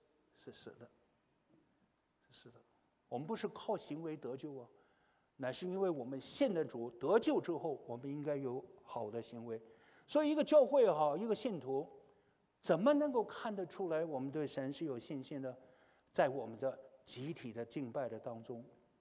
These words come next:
在我们的平常的生活的里头，怀着一个无惧的一个的信心，我们在艰难的当中，在困难的当中，我们呢能够继续的依靠神。最后呢，是在我们日常生活。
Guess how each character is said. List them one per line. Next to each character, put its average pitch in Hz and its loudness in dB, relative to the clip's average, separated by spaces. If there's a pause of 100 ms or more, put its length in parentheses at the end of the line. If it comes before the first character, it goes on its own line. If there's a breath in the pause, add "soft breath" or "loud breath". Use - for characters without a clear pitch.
(460)
在 175 8
我 147 2
们 143 -4
的 143 -2
平 226 -2
常 175 0
的 170 0
生 214 2
活 165 -2
的 151 -2
里 165 -8
头， 117 -4 (320 loud breath)
怀 147 6
着 160 2
一 151 -2
个 156 2 (220)
无 254 6
惧 240 2
的 165 6
一 139 -2
个 165 2
的 151 2
信 123 -2
心， 131 -4 (560 soft breath)
我 127 -2
们 143 -4
在 156 0
艰 285 6
难 165 2
的 151 2
当 156 0
中， 160 -2
在 175 4
困 - 8
难 165 4
的 151 6
当 147 2
中， 147 0 (380 loud breath)
我 117 -4
们 135 2
呢 143 4
能 135 -2
够 127 0 (160)
继 - -6
续 139 -4
的 135 0
依 110 -8
靠 127 -6
神。 113 -6
最 135 0
后 131 -4
呢， 117 -6
是 135 -10
在 135 0
我 113 -4
们 123 -10
日 190 -6
常 120 -8
生 113 -8
活。 107 -16